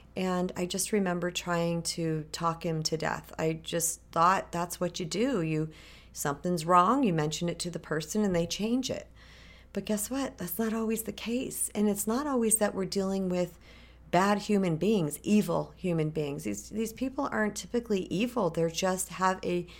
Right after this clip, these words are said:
pattern of behavior that is destructive and that is re-, hurting the union.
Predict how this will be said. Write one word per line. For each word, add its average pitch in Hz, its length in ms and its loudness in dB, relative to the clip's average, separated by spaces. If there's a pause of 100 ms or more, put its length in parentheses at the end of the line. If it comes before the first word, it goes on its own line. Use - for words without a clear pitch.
(280)
pattern 240 600 4 (420)
of 196 240 2
behavior 196 720 2
that 175 200 2
is 220 140 2
destructive 160 800 -2 (340)
and 175 240 0
that 175 240 2
is 180 220 -2
re-, 185 180 -4
hurting 220 520 2
the 196 160 0
union. 165 520 -2